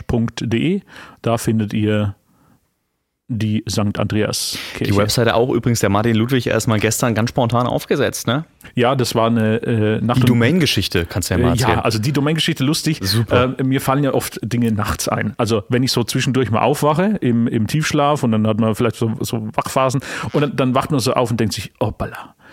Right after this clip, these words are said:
Speaker 1: Gebetslounge
Speaker 2: <laughs>
Speaker 1: ist
Speaker 2: Hoppala.
Speaker 1: wirklich ein toller Name. Ähm, auch, äh, sag mal, zum Schreiben und auch, sag mal, vom, vom Ausdruck sollte man mal schauen, ob die Domain, äh, vielleicht noch zu, äh, haben ist. Und dann mache ich das nachts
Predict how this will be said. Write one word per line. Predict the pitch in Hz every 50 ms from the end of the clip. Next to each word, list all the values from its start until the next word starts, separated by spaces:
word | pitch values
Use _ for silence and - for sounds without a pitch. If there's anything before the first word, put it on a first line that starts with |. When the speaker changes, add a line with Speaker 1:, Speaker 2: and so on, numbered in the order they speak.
| - - - - _ _ - -
Speaker 1:
Gebetslounge | - 117 - 190 - 320 - 156 - - 302 139 139 139 143 160
Speaker 2:
<laughs> | 160 - 110 95 - 131
Speaker 1:
ist | 113 -
Speaker 2:
Hoppala. | 101 98 92 92 92 87 82
Speaker 1:
wirklich | 131 147 185 165 143 -
ein | 143
toller | - - 135 127 131 120
Name. | 110 107 104 104 107 127 143 170 180 175 - - - - - 107 - -
Ähm, | 120 113 107 110 113 -
auch, | - 117 135 151 - - - - _ _ -
äh, | 117
sag | 117 - 127 113
mal, | 123 117
zum | - - 110
Schreiben | 101 - - 107 107 117 147 170 170 196 196 196 -
und | - 123 117 113 113 -
auch, | - 113 113 113 - -
sag | - - - 110
mal, | 113 107
vom, | - - 110 107 110
vom | - 110 110
Ausdruck | - 117 147 151 - - 147 151 - - - - - - - - - - _ _ - -
sollte | 135 - - 120 117 117
man | 131 123 110
mal | 104 101
schauen, | 95 - - 110 110
ob | 117 107 -
die | - 101
Domain, | - 110 92 104 113 139 151 131 101 87 - - -
äh, | - 120 110 110 107 95 90 120
vielleicht | - - 104 104 - -
noch | 104 - - - -
zu, | - - 113 101 101 - -
äh, | 113 110
haben | 98 90 110 107 110 131
ist. | 143 170 226 277 - - - - - - - - - - -
Und | 160 156
dann | 165 160
mache | 156 175 175 196
ich | 165
das | - 123 -
nachts | 110 123 175 - - - - -